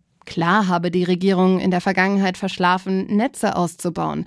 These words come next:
Speicherkapazitäten hochzufahren oder die Digitalisierung voranzubringen.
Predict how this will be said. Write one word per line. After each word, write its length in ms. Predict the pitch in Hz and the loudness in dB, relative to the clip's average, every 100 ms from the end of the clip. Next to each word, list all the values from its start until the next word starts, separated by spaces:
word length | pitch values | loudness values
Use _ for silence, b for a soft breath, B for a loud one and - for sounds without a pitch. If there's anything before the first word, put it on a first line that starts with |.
| B B B | B B B
Speicherkapazitäten 1200 | - 147 170 190 180 185 175 - 190 190 185 185 | -8 -4 0 0 0 0 0 -2 0 0 2 2
hochzufahren 840 | 240 285 - 226 - 202 208 208 | 2 0 -4 -6 -2 0 0 -2
oder 340 | - 202 196 | -2 0 0
die 160 | 190 208 | 0 -2
Digitalisierung 840 | 220 214 202 208 202 202 196 190 | -4 -4 0 2 2 2 2 0
voranzubringen. 1000 | 185 190 190 302 330 - - - - - | 0 -2 0 -2 -2 -8 -12 -12 -12 -12